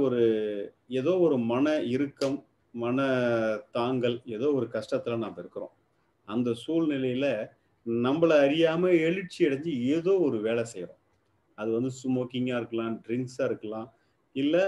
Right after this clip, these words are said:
அவங்கவுங்களுக்கு செக்ஸுவல் masturbation ஏதோ ஒண்ணா கூட இருக்கலாம். இப்படி ஏதோ ஒண்ணு செஞ்சிக்கும் போது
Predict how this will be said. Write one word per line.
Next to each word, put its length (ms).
அவங்கவுங்களுக்கு 520
செக்ஸுவல் 380
masturbation 640
ஏதோ 180
ஒண்ணா 180
கூட 180
இருக்கலாம். 340
இப்படி 220
ஏதோ 360
ஒண்ணு 260
செஞ்சிக்கும் 540
போது 280